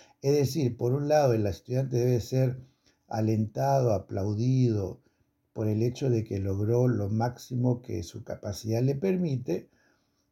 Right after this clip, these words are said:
pero si lo medimos en el estándar de la prueba, vamos a tener que decir que está en el tercio inferior. Termina siendo un tanto ridículo esta inconsistencia.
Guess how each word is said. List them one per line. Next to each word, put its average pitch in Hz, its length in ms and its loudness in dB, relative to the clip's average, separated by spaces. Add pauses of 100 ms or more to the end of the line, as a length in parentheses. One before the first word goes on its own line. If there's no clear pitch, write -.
pero 120 240 4
si 110 400 0
lo 110 220 0
medimos 123 800 0
en 110 260 -2
el 101 140 -2
estándar 127 840 0 (440)
de 101 220 -4
la 92 520 -4
prueba, 147 680 2
vamos 117 500 -4
a 113 140 -4
tener 123 260 -4
que 131 140 0
decir 143 260 -2
que - 80 -6
está 120 220 -2
en 120 120 -2
el 113 160 -2
tercio 123 360 -2
inferior. 120 960 2 (880)
Termina 139 360 -2
siendo 156 400 -2
un 139 120 -2
tanto 170 280 0
ridículo 104 880 -2
esta 110 380 -6
inconsistencia. 101 1300 -6